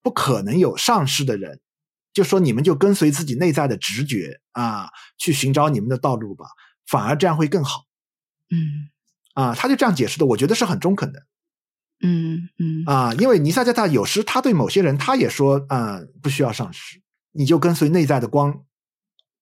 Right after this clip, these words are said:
Speaker 1: 就是你，是你跟随内在的自信上师的指引就可以了。
Speaker 2: 可是你不觉得他的存在对当时来，当时的人来讲，他就是一个上师，而且他还活着。
Speaker 1: 对啊。
Speaker 2: 其实当时可以在场听到他的这些指导，甚至是他给的这些开示的，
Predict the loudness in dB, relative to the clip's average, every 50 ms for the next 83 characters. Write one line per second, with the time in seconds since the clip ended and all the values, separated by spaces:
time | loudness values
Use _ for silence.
0 | _ _ _ _ _ _ _ _ _ _ _ -2 0 2 4 4 4 2 0 -2
1 | -6 -14 -14 -10 -2 0 2 2 4 4 4 4 4 4 2 2 4 4 4 4
2 | 4 4 2 2 0 -2 -2 -2 0 0 0 2 2 0 0 0 -2 -2 -4 -6
3 | -8 -8 -8 -10 -12 -14 -14 -14 -18 -18 -20 -20 _ _ _ _ _ _ _ _
4 | -8 0 4 6 8 8 8 8 6 4 4 4 2 2 2 2 2 2 2 2
5 | 0 0 -2 0 2 0 0 2 2 0 0 2 2 2 2 2 2 0 -2 0
6 | 0 -2 -2 -4 -6 _ _ 2 4 4 2 2 0 -2 -4 -2 -2 -2 -2 -2
7 | -4 -4 -6 -6 -6 -6 -6 -8 -6 -4 -2 -2 0 0 0 0 0 0 2 2
8 | 2 0 0 0 -2 -4 -2 -2 0 0 2 2 2 2 0 0 0 -2 -2 -2
9 | -2 0 2 2 2 2 0 -2 0 2 4 4 4 4 2 0 2 4 6 6
10 | 6 4 2 0 2 2 0 2 2 2 0 0 0 -2 -4 -4 0 2 2 4
11 | 4 2 0 0 -2 -2 -2 -2 -2 0 2 2 4 4 4 2 0 -2 -4 -4
12 | -4 -2 -2 -2 0 2 2 2 4 4 2 0 0 -2 -2 -4 -4 -4 -4 -4
13 | -4 -4 -4 -2 -2 -2 -2 -2 -2 -2 -2 -2 0 -2 -2 -2 -2 -4